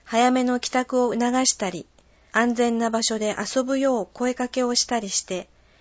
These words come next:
非行や犯罪に巻き込まれるリスクを少しでも減らすように見守り活動をしています。十二月には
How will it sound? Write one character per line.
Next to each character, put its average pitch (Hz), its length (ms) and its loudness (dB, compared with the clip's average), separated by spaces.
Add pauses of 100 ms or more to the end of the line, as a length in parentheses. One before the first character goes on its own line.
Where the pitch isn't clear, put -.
(120)
非 - 160 -18
行 240 240 2
や 226 240 0
犯 247 240 -2
罪 240 240 2
に 226 160 -2
巻 214 240 -4
き - 20 -20
込 254 80 0
ま 277 160 2
れ 277 140 2
る 233 100 -2
リ 240 140 -4
ス - 120 -8
ク 202 240 -6
を 196 140 -4 (460)
少 - 260 2
し - 80 2
で 254 140 2
も 208 120 0
減 196 140 -4
ら 220 120 2
す 240 180 -6
よ 247 140 2
う 233 60 0
に 185 220 -6 (220)
見 202 120 -2
守 240 300 0
り 240 60 -4
活 247 300 -4
動 202 180 0
を 180 80 -4
し - 100 0
て 180 120 -4
い 175 120 -4
ま 175 160 -8
す。 - 220 -16 (1040)
十 247 220 2
二 277 120 2
月 285 300 0
に 240 160 0
は 180 240 -4